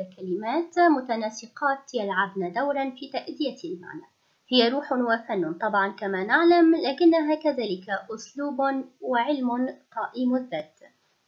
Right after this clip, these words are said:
إن شئنا القول. ولتحقيق الإدراك التام والفهم المكتمل علينا أن نسأل:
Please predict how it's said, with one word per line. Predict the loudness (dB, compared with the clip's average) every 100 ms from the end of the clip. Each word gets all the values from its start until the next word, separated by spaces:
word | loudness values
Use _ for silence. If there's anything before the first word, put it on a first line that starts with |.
| _ -4
إن | -2
شئنا | -4 -6 -8
القول. | -6 -4 -4 -4 -12 _ _ _ _
ولتحقيق | 2 4 4 -2 2 2 2
الإدراك | -2 2 6 6 4
التام | -6 -2 0 0 -4
والفهم | -6 -4 -4 -4
المكتمل | -6 -10 -8 -6 -4 -2
علينا | 0 2 2 0 -2
أن | -8 -4 -2 -2
نسأل: | -6 _ -14